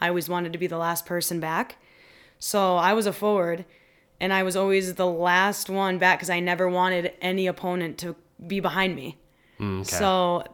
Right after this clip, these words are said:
Speaker 1: I think that that's where just my defensive intuitions came in, and the coach was like, "I think we'll just put her on defense."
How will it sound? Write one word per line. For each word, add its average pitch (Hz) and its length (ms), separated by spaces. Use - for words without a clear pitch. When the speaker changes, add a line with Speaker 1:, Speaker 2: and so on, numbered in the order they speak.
Speaker 1:
I 190 120
think 190 180
that 180 120
that's 180 260
where 180 200
just 170 220
my 170 200
defensive 165 1080
intuitions 190 1080
came 180 320
in, 208 420
and 180 140
the 180 60
coach 180 240
was 185 120
like, 180 300
"I 175 100
think 170 160
we'll 170 100
just 170 180
put 170 120
her 165 240
on 165 160
defense." 160 540